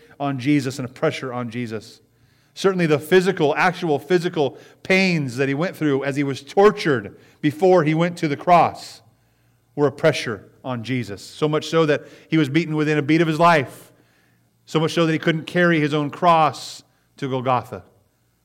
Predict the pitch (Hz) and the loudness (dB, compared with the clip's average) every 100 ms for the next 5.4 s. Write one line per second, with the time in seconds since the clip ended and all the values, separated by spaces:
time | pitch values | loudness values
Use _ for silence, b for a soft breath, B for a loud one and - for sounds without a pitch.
0 | _ - 131 123 127 110 - 117 110 107 | _ -10 -6 -6 -6 -10 -6 -6 -6 -10
1 | 117 104 98 92 95 _ - 104 95 - | -12 -12 -12 -16 -20 _ -20 -18 -18 -14
2 | 104 110 107 - - _ _ _ _ _ | -10 -10 -10 -16 -20 _ _ _ _ _
3 | _ _ _ _ _ _ _ _ _ - | _ _ _ _ _ _ _ _ _ -4
4 | 139 143 131 - 151 151 143 - - 151 | -4 -4 -6 0 0 0 -4 -6 2 4
5 | 139 123 110 | 4 2 -2